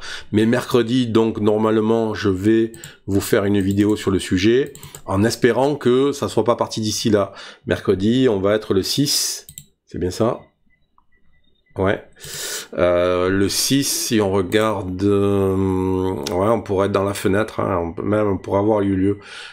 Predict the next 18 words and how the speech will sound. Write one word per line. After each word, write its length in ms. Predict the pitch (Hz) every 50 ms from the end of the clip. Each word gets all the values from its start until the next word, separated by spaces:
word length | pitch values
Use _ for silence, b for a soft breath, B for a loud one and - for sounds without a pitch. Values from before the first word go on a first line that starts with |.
| B B B
La, 160 | 113 110 - -
la 140 | 110 113
fenêtre 400 | - - 131 120 135 131 - 131
pour 240 | 110 - - 117 113
le, 720 | 110 110 110 107 107 107 107 104 104 104 107 104 104 98 98
pour 120 | - 120 113
l'Équateur, 600 | 107 104 - 113 101 - 139 131 135 135 120 107 101
elle 80 | 101
est, 240 | 107 110 113 110 107
euh, 300 | 107 101 101 101 101 98
sur 180 | 95 - - 107
le 80 | 104
cinq, 480 | 98 - - 110 98 95 95 - - - _ b b b b b b b b b b - 165
euh, 300 | - 98 95 90 90 90
en 180 | 90 90 90
début 260 | 95 95 98 95 101
de 40 | 98
journée. 300 | 101 104 101 98 90 85